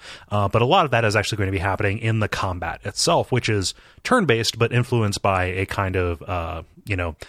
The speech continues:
ratcheting or notching A T B system, um, that, uh, takes agility, which is based on your, uh,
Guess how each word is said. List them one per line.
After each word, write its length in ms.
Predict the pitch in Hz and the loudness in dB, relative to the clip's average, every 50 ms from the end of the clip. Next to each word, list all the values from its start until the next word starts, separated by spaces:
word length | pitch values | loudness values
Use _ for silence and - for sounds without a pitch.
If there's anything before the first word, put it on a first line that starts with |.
| - - _ _ | -20 -20 _ _
ratcheting 580 | - 104 101 104 - - 110 101 95 95 95 101 | 0 2 2 2 2 2 0 2 0 0 -2 -2
or 160 | 101 92 95 | -2 -2 0
notching 480 | 92 95 92 92 90 - - 101 95 107 104 | 0 2 2 2 0 0 -2 -2 -4 -4 -4
A 120 | 95 92 | -6 -6
T 160 | - - 98 90 | -4 -6 -6 -4
B 180 | - 131 156 | -2 -2 -2
system, 580 | - - 117 104 - - 95 92 87 92 92 - - - | 0 0 0 -2 -2 -2 -4 -6 -6 -8 -10 -12 -8 -4
um, 420 | 104 95 90 87 85 87 92 92 87 | -2 -2 -2 -2 -4 -6 -8 -6 -4
that, 340 | - 95 87 87 - - - | -2 0 0 0 -2 -4 -4
uh, 280 | 95 85 80 80 80 - - | -4 -4 -4 -6 -6 -6 -2
takes 240 | - 104 101 - | -2 -2 -2 -2
agility, 680 | - 101 87 101 104 104 98 101 95 95 95 95 95 - _ - - - - _ | -4 -4 0 0 0 2 2 0 0 0 0 -2 -4 -6 _ -16 -20 -20 -12 _
which 140 | - 101 - | -8 -6 -4
is 100 | 98 92 | -4 -2
based 240 | - 95 98 - - | -2 -2 -2 -2 -2
on 120 | 95 92 | -4 -4
your, 280 | 95 92 92 90 - - | -4 -4 -4 -4 -4 -6
uh, 220 | 87 87 85 87 | -6 -6 -6 -6